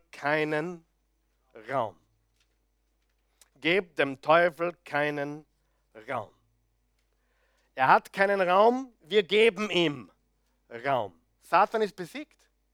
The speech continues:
Der Teufel ist besiegt. Jesus hat ihm den Kopf zertreten am Kreuz. Er hat keinen Raum, außer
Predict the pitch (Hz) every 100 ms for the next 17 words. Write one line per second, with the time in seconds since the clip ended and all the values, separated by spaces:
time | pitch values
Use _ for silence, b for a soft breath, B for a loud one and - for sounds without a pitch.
0 | _ _ - 147 202 254 214 226 214 -
1 | 196 247 339 - _ _ _ 147 214 202
2 | 196 202 214 208 214 226 247 - 247 208
3 | 190 170 190 190 214 262 - - _ _
4 | _ _ - - - 269 302 294 254 240
5 | 185 110 _ _ _ _ - 165 185 -
6 | 240 277